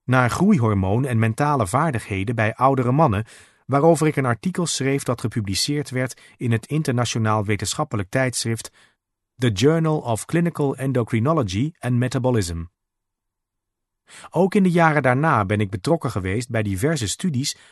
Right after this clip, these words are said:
naar hersenfuncties bij ouderen. In dit boek doe ik daar verslag van, maar ook van allerlei onderzoeken van collega-wetenschappers.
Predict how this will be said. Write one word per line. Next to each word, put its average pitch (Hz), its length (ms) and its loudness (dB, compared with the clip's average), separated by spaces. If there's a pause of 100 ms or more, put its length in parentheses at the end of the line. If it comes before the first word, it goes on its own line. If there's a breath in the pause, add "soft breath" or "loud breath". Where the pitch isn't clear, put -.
(100)
naar 131 260 -2
hersenfuncties 113 800 -2
bij 113 220 -2
ouderen. 95 460 -2 (1700)
In 139 200 2
dit 151 200 6
boek 180 260 0
doe 165 160 4
ik 139 80 0
daar 143 200 2
verslag 147 380 -2
van, 82 300 -6 (420 soft breath)
maar 117 240 4
ook 135 200 0
van 120 260 0
allerlei 113 380 0
onderzoeken 104 520 -4
van 107 180 -2
collega-wetenschappers. 95 1160 -2